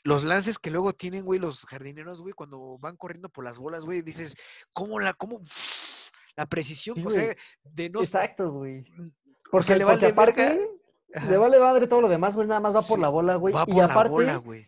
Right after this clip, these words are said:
Speaker 2: y aparte, no debe dejar caer la bola, güey.
Speaker 1: No, no mames, no,
Speaker 2: O sea,
Speaker 1: güey. O
Speaker 2: porque
Speaker 1: sea, la
Speaker 2: el, el
Speaker 1: concentración, güey.
Speaker 2: Exactamente, güey, exactamente. Hay, hay unos,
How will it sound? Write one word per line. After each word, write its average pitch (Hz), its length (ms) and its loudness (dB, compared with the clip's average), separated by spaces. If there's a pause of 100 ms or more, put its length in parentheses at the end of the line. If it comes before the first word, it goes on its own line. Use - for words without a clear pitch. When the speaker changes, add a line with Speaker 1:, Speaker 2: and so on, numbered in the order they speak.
Speaker 2:
y 165 120 -2
aparte, 190 540 0
no 180 280 0
debe 220 260 6
dejar 180 380 0
caer 170 320 0
la 180 120 2
bola, 165 340 -2
güey. 131 200 -10
Speaker 1:
No, 127 100 -18
no 196 160 -20
mames, 190 360 -18
no, 131 80 -14
Speaker 2:
O - 40 -12
sea, 160 120 -2
Speaker 1:
güey. - 20 -6
O - 40 -8
Speaker 2:
porque 165 180 -2
Speaker 1:
sea, 160 80 -2
la 151 100 -2
Speaker 2:
el, 175 80 4
el 180 40 -4
Speaker 1:
concentración, 170 800 0
güey. 196 120 4
Speaker 2:
Exactamente, 208 1040 -2
güey, 151 240 -6
exactamente. 185 720 -10
Hay, 185 160 0
hay 240 160 0
unos, 359 400 -4